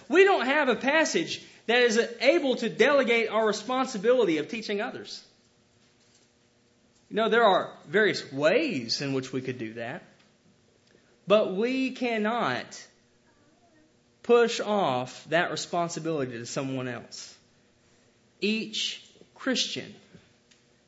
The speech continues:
has to do that. Every single one of us. We know, "Matt, that, that's all well and good, but you know I'm not a very good teacher." You know what?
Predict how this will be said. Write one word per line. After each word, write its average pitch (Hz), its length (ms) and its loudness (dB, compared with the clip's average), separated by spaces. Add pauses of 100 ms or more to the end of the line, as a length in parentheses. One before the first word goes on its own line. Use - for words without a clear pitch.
(120)
has 139 260 -10
to - 80 -14
do 117 200 -14
that. 120 260 -20 (1600)
Every 190 720 0 (140)
single 165 600 -6
one 131 240 -4
of 113 120 -14
us. - 420 -20 (1120)
We 117 100 -14
know, 123 140 -8
"Matt, 139 320 -4 (340)
that, 135 240 -6 (1200)
that's 127 300 -12
all 175 320 -4
well 175 160 -4
and 139 120 -6
good, 147 180 -6
but - 180 -12
you 196 80 -10
know 185 240 -8
I'm 165 200 -8
not 165 200 -8
a 135 60 -10
very 160 240 -8
good 160 240 -12
teacher." 131 340 -10 (1800)
You 120 80 -12
know 147 140 -6
what? 151 260 -8